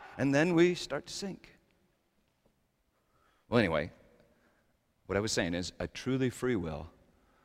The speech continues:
must be heaven. A truly free will is entirely unrestrained,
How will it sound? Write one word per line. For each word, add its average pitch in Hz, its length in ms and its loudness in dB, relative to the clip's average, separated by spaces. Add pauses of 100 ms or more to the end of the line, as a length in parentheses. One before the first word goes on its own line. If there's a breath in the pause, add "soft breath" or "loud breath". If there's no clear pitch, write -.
(420)
must 87 320 -6
be 82 140 -4
heaven. 78 400 -8 (1080 loud breath)
A 98 80 -4
truly 180 460 4
free 143 320 2
will 92 380 4 (340 soft breath)
is 101 160 0
entirely 123 800 2 (120)
unrestrained, 104 800 -4